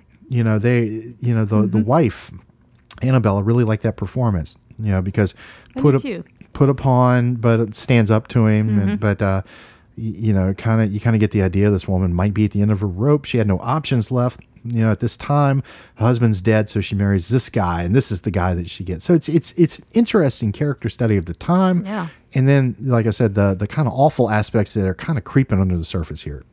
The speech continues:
Speaker 1: in
Speaker 2: Oh, I
Speaker 1: plain
Speaker 2: just,
Speaker 1: sight.
Speaker 2: I just thought of something too. I talked about the, like, supernatural aspect of the doll. I mean, she's like Jason or something. She can't,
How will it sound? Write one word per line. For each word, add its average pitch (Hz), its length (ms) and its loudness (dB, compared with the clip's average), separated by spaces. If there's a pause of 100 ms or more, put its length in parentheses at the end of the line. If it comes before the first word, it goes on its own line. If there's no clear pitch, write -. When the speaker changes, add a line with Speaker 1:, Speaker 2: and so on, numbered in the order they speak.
Speaker 1:
in 110 260 2 (100)
Speaker 2:
Oh, 302 100 -4
I 320 60 -4
Speaker 1:
plain 101 240 0
Speaker 2:
just, - 120 -6
Speaker 1:
sight. 92 80 -4
Speaker 2:
I 82 40 -2
just - 140 -6
thought 247 160 -2
of 285 60 -8
something 190 220 -10
too. 220 300 -6
I 185 60 -4
talked 202 260 -12
about 208 220 -10
the, 190 80 -16
like, 170 160 -12
supernatural 214 880 -8
aspect 254 480 -10
of 285 100 -10
the 294 80 -8
doll. 294 340 -12 (760)
I - 20 -8
mean, 302 120 -2
she's 302 240 -8
like 254 180 -6
Jason 202 460 -4
or 180 80 -6
something. 180 320 -8
She 220 160 -10
can't, 247 360 -2